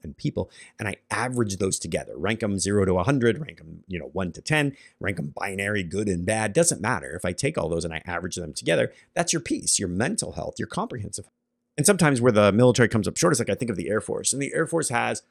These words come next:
four pillars, and the four pillars are great, right? It's spiritual, social, mental, physical. It's like one of the top two causes of both divorce and suicide is financial.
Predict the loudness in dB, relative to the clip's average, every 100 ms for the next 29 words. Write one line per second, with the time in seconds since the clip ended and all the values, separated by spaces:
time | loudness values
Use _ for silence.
0 | _ _ 2 2 -2 -10 -8 -2 -2 2
1 | 0 2 2 2 0 -2 -6 -14 -14 -6
2 | -2 0 2 0 2 -2 0 -2 0 -2
3 | -2 -4 -4 -8 -8 -10 -10 _ _ 0
4 | 2 -2 -6 _ _ _ _ 0 0 0
5 | -8 _ 2 4 4 2 -2 -2 -2 0
6 | 4 4 4 -2 -2 -4 -4 2 4 4
7 | 2 0 2 4 4 2 0 -2 -2 2
8 | 0 2 -2 -4